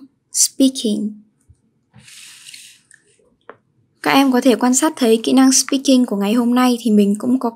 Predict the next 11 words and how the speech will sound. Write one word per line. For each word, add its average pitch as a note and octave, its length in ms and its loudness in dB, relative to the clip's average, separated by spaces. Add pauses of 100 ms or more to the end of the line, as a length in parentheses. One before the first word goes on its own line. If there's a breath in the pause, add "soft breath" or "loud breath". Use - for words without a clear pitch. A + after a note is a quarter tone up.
ba B3+ 180 0
bài G#3+ 200 0
tập G#3+ 140 0 (160)
là G3+ 240 -2
bài G3+ 160 -2 (140)
bốn, G3+ 320 4 (100)
bài G#3+ 120 -4
năm A#3+ 340 2
và G3+ 100 -8
bài F#3+ 120 -4
sáu. G3 460 -4